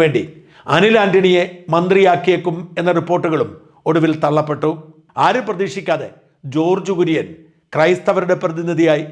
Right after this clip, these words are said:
മന്ത്രിസഭയിലെത്തി. അതാണ് ബി ജെ പിയുടെ പ്രത്യേകത. ഇത്രയും വലിയ പാർട്ടിയാണെങ്കിലും അനേകം സംസ്ഥാനങ്ങൾ ഭരിച്ചിട്ടും മൂന്നാം തവണ ഭരണം ഉറപ്പിച്ചിട്ടും ഒരു പത്രക്കാർക്കും പിടികൊടുക്കുന്നില്ല ബി ജെ പി നേതൃത്വം. അവരുടെ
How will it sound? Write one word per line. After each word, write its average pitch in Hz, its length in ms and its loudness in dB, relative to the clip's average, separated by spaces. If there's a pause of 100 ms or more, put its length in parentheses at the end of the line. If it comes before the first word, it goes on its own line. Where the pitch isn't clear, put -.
മന്ത്രിസഭയിലെത്തി. 151 760 -4 (800)
അതാണ് 160 260 2 (180)
ബി 160 160 2
ജെ 160 140 0
പിയുടെ 147 200 -2
പ്രത്യേകത. 151 400 -2 (920)
ഇത്രയും 180 340 2
വലിയ 180 240 0
പാർട്ടിയാണെങ്കിലും 170 640 -2 (440)
അനേകം 175 260 -4 (100)
സംസ്ഥാനങ്ങൾ 180 500 -6 (100)
ഭരിച്ചിട്ടും 175 460 -4 (540)
മൂന്നാം 185 360 -2
തവണ 175 200 0 (200)
ഭരണം 175 300 -6
ഉറപ്പിച്ചിട്ടും 147 500 -6 (500)
ഒരു 165 160 0
പത്രക്കാർക്കും 165 600 -2 (160)
പിടികൊടുക്കുന്നില്ല 160 720 -4 (500)
ബി 147 140 0
ജെ 151 140 0
പി 151 120 -4
നേതൃത്വം. 147 380 -2 (800)
അവരുടെ 165 220 2